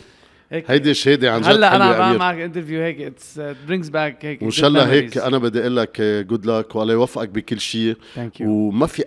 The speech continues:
Speaker 2: أحلى من عزة تشوفه هيك عم بيصير حدك،
Speaker 1: ميرسي
Speaker 2: رفيقك.
Speaker 1: كتير.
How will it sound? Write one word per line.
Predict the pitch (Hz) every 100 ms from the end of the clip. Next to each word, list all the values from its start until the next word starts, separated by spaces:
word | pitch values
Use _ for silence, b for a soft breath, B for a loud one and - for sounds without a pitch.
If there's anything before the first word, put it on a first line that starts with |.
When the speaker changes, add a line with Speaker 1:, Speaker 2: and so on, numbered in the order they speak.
| -
Speaker 2:
أحلى | - - 127
من | 110 107
عزة | 104 113 95 101
تشوفه | - 127 120 110 101
هيك | 113 -
عم | 95
بيصير | 95 120 120 - B B
حدك، | - - 139 107 113 -
Speaker 1:
ميرسي | 135
Speaker 2:
رفيقك. | 127 143 117 120 120
Speaker 1:
كتير. | -